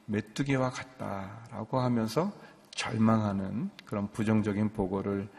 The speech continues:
하게 됩니다. 그리고 하나님을 원망하죠. 에, 반면에 여호수아와 갈렙은, 에,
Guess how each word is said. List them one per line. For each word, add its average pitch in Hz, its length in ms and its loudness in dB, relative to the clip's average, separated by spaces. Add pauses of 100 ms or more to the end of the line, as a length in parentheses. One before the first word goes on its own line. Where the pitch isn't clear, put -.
(160)
하게 131 300 -2
됩니다. 98 560 -2 (340)
그리고 104 260 -2
하나님을 120 640 4 (240)
원망하죠. 101 920 0 (600)
에, 110 120 4
반면에 117 720 8 (360)
여호수아와 139 840 8
갈렙은, 110 800 2 (560)
에, 98 100 -6